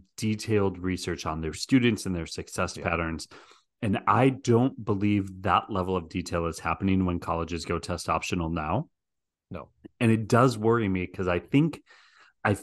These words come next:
Speaker 1: I worry that a lot of colleges are relying on the, the thorough, deliberative approach that more selective institutions took, and we're hoping that applies the same to our students. So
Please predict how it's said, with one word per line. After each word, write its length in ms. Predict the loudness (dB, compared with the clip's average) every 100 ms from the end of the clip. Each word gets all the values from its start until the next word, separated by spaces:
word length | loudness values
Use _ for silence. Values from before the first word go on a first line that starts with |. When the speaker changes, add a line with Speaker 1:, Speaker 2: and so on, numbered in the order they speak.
| -2
Speaker 1:
I 100 | 0
worry 760 | 0 4 6 6 4 -2 -8 -10 _ _ _ _
that 160 | 2
a 60 | 4
lot 220 | 6 6
of 100 | 6
colleges 540 | 2 2 2 2 -2 0
are 160 | -2
relying 720 | 0 -2 2 2 2 2 0 0
on 280 | -2 -2
the, 400 | -2 -2 -2 -4 -8 -10
the 400 | -4 -4 -4 -8 -18 -20 -20 -20 4
thorough, 360 | 6 8 6 6
deliberative 560 | 2 2 2 2 0
approach 440 | -2 -2 -2 -2 -2
that 240 | -2 -2 -14 _ _ _
more 240 | 4 6 6
selective 520 | 2 0 0 0 0
institutions 680 | 0 -2 -6 -4 -4 -4 -2
took, 320 | -2 -2 -6 -20 -20 _ _
and 580 | 2 4 2 2 0 -4 -8 _ _
we're 240 | 2 2
hoping 360 | 6 4 4 2
that 140 | 2
applies 480 | -2 -2 -2 -2 -6 -18 _ -10
the 120 | -4
same 200 | -2 -2
to 100 | -2
our 80 | -6
students. 340 | -6 -8 -8
So 240 | 0 0